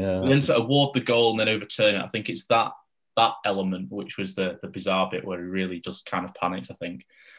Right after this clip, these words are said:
Speaker 2: Um, I mean, we've seen, I don't know if you saw, Lewis Dunk has got, uh, that history doing this. He did it against
Speaker 1: Yeah, yeah,
Speaker 2: Liverpool
Speaker 1: yeah, I remember.
Speaker 2: seasons ago. So it's,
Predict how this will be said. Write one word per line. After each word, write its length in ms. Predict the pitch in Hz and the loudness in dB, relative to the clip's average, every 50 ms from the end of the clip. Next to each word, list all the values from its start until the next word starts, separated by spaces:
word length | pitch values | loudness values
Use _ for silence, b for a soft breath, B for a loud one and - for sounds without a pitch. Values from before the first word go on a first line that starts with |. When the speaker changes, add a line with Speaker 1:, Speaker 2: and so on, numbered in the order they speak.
| b b - | b b 2
Speaker 2:
Um, 340 | 101 101 104 107 - - - _ _ _ _ - | 4 4 4 4 0 -4 -10 _ _ _ _ 0
I 40 | - | 4
mean, 260 | 123 131 139 - - - - | 6 6 6 4 2 2 2
we've 140 | 143 139 | 2 4
seen, 400 | - - 202 185 185 175 - - - | 4 2 2 0 0 -2 -6 -6 -2
I 60 | - | 0
don't 100 | 135 147 | 0 0
know 40 | 147 | 0
if 80 | 143 127 | -2 -4
you 60 | - | -4
saw, 180 | - - 143 131 | 0 2 4 4
Lewis 260 | 135 156 160 160 160 | 6 4 4 4 2
Dunk 200 | - 151 131 143 | 2 0 0 0
has 120 | 139 131 | 0 0
got, 300 | 135 - 131 117 - - - _ _ _ _ _ _ _ - | 2 4 4 4 4 0 -8 _ _ _ _ _ _ _ 2
uh, 360 | 123 120 117 117 113 110 107 - - _ _ _ _ _ _ - | 4 6 6 6 4 4 0 -2 -4 _ _ _ _ _ _ -6
that 140 | - 101 104 | -4 -2 2
history 300 | 123 135 131 - 127 123 | 2 2 2 2 0 2
doing 200 | 120 117 117 104 | 2 2 2 2
this. 160 | 95 92 - | 0 -2 0
He 80 | 123 123 | 0 2
did 120 | 143 151 | 2 2
it 40 | - | 2
against 480 | - 120 117 113 104 - - - - - 156 | 4 2 2 2 0 -4 -6 -4 2 6 8
Speaker 1:
Yeah, 60 | 170 | 10
yeah, 100 | 175 180 | 12 12
Speaker 2:
Liverpool 300 | 180 180 180 175 175 175 | 12 12 12 12 12 12
Speaker 1:
yeah, 120 | 175 170 | 12 10
I 60 | 131 | 8
remember. 260 | 123 131 143 156 151 131 | 8 6 4 2 2 4
Speaker 2:
seasons 200 | 110 90 98 110 | 4 4 4 2
ago. 260 | - - 92 92 92 - _ _ _ | -4 -4 -4 -4 -4 -6 _ _ _
So 160 | - - 127 | 2 6 6
it's, 240 | 127 127 - - - | 6 6 4 0 -6